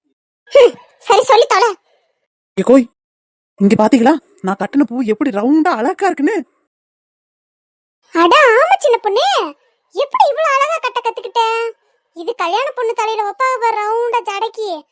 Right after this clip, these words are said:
Speaker 1: அப்படி அழகா இருக்கு.
Speaker 2: தேங்க்ஸ்க்கா, என்ன ரொம்ப புகழாதீங்க, எனக்கு வெக்கமா இருக்கு.
Speaker 1: அட போ சின்ன பொண்ணு, இங்க பாரு, நான் கட்டின பூ எவ்வளவு அழகா இருக்குன்னு.
Speaker 2: ஏக்கா, நீங்க கட்டின பூ அழகா இல்ல, அழகழகா இருக்கு.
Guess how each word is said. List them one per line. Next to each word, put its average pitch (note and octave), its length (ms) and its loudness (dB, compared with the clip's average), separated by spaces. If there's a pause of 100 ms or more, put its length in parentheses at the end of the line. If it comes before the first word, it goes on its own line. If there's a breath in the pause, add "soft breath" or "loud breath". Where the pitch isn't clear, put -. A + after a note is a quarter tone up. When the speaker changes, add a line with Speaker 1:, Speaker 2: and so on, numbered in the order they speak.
(280)
Speaker 1:
அப்படி A#4+ 340 -8
அழகா F#4+ 640 -8
இருக்கு. A4+ 260 -8 (840)
Speaker 2:
தேங்க்ஸ்க்கா, A#3 400 2 (340)
என்ன G#3 140 -2
ரொம்ப G#3+ 300 0
புகழாதீங்க, A#3 440 0 (120)
எனக்கு A#3+ 280 -6
வெக்கமா E4+ 400 -2
இருக்கு. D4 220 -4 (580)
Speaker 1:
அட D4+ 240 0 (140)
போ G4+ 80 4 (180)
சின்ன C5+ 140 2
பொண்ணு, A#4 240 0 (840)
இங்க A4+ 200 8
பாரு, A4 300 4 (340)
நான் A#4+ 300 0
கட்டின C#5+ 300 0
பூ A4 140 -6
எவ்வளவு G4+ 280 2
அழகா A4+ 260 -2
இருக்குன்னு. F4+ 320 -6 (1600)
Speaker 2:
ஏக்கா, C#4 280 6
நீங்க D4+ 200 4
கட்டின D#4+ 300 -2
பூ C#4 100 -4 (100)
அழகா E4+ 340 0
இல்ல, C4+ 180 -2 (240)
அழகழகா E4 580 -4
இருக்கு. E4+ 220 -6